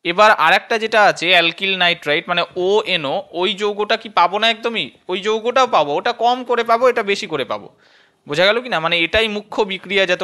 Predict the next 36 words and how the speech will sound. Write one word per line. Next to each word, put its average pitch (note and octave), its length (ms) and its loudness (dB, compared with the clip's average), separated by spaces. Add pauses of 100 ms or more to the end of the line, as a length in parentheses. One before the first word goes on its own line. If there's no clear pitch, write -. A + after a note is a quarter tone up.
পদার্থ D#3+ 320 -2
হিসেবে F#3 260 -8
উৎপন্ন C3 300 -8
হবে। A#2+ 180 -2
আমি D#3 140 -10
ব্র্যাকেটে E3 380 0
লিখে D3+ 200 -8
দিচ্ছি B2+ 180 -10 (120)
মুখ্য। - 240 -16 (760)
তোমরা F#3 260 2
যদি G#3+ 120 -4 (100)
ওটাও G#3+ 300 4
লেখো A#3 220 4 (260)
তাহলে F3+ 280 4
ব্র্যাকেটে F#3 380 2
ওটার G#3 180 0 (480)
গৌণ G3 220 -4 (140)
লিখে F3 220 -4
দিবে, G#2+ 160 -10 (760)
যেমন C#3+ 220 -8
এটা F#3 100 2 (100)
বেশি E3+ 200 -4
করে G#3+ 200 0
পাচ্ছি, A3 260 -2
ওটা E3 180 -2
কম C#3+ 100 0 (100)
করে B2 200 -6
পাচ্ছি। - 260 -12 (960)
তাহলে C#3+ 160 0 (120)
বিক্রিয়াজাত F3+ 480 0 (120)
পদার্থ F#3 260 0 (120)
যেটা F#3 220 -2
উৎপন্ন F3+ 400 -4
হলো G3 200 -2
এটার F3 240 -2
নাম D#3 120 2